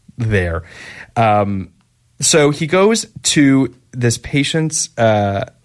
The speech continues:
house and has what I believe one of the first funny scenes in this movie.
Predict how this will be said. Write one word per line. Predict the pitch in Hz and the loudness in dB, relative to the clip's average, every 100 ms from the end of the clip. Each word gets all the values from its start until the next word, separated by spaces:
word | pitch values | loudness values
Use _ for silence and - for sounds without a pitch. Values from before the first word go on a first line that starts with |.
| _ _ | _ _
house | - - 117 92 92 - - | -16 -4 -4 -4 -6 -10 -8
and | 113 107 | -6 -4
has | 117 113 107 - _ _ - | -2 -2 -2 -6 _ _ -8
what | 117 127 | -2 2
I | 143 | 2
believe | 156 135 117 | 0 -4 -2
one | 117 | -2
of | 104 | -2
the | 107 | -6
first | - 127 - | -2 -2 -4
funny | - 110 98 | -6 -6 -4
scenes | 92 98 90 | -4 -4 -6
in | 92 | -8
this | - - | -10 -12
movie. | - - | -12 -12